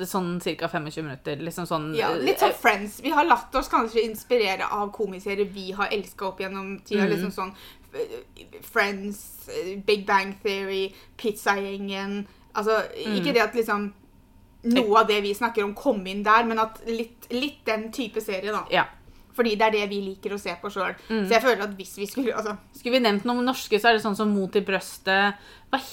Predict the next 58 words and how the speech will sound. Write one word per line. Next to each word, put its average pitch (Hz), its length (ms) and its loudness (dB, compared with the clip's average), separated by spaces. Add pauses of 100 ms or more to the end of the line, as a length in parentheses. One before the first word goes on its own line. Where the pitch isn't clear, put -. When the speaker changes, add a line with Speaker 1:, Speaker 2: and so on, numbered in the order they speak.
Speaker 1:
helt 208 340 0
den, 196 380 0 (300)
den 214 320 0
likte 220 240 -2
jeg 180 160 2
veldig 170 200 -2
godt. - 340 -6 (520)
Eh, 190 360 0
Speaker 2:
Ja, 220 100 8
den 202 80 8
Speaker 1:
den 220 180 6
Speaker 2:
med 220 100 4
Speaker 1:
om 214 120 6
den 202 140 8
Speaker 2:
Nils - 560 -6
og, 208 760 2 (380)
nei, 208 400 2
for 226 100 -6
det 233 160 2
var 233 120 4
Speaker 1:
Hos 208 120 4
Speaker 2:
vel 208 60 2
Speaker 1:
Martin, 254 360 0
tenker 240 220 0
du 175 100 -2
på? 180 200 2 (100)
Speaker 2:
Ja, 196 280 2
det - 80 -14
var 214 120 -2
ikke - 20 0
Speaker 1:
Men 226 120 4
Speaker 2:
den 208 160 -2
du 190 80 -4
tenkte 185 200 -8
Speaker 1:
nei, 226 100 8
Speaker 2:
på. 233 40 6
Speaker 1:
jeg 240 120 4
tenkte 220 240 -2
på 226 80 0
den 202 320 2 (120)
med 214 100 2
ho 190 240 4
Anne 196 220 2
Marie 180 280 0
Ottesen, 170 440 -6
eller 165 120 -4
hva 170 120 0
vet 151 80 -8
du - 60 -18
for 180 100 -8
noe. 180 160 2 (260)
Og 196 140 -2
så 202 180 0
mann, 180 360 2
den 190 180 0 (100)
ekte - 320 -4
mannen 147 260 -2
hennes. 170 360 -4